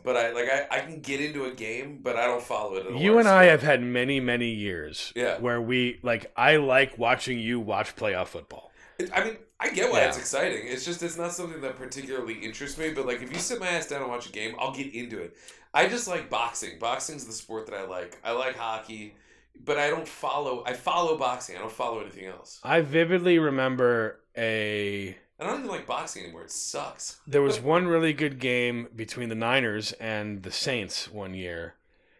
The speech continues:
Speaker 2: where it was me, you, and Connor Mahoney for the second time <laughs> in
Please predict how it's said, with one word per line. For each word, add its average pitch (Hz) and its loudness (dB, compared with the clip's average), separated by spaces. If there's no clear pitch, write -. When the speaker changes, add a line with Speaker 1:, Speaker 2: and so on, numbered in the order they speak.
Speaker 2:
where 110 0
it 117 -4
was 117 -2
me, 131 2
you, 127 2
and 107 -4
Connor 113 0
Mahoney 113 0
for 113 -8
the 107 -4
second 113 -4
time 120 -2
<laughs> - -16
in 160 0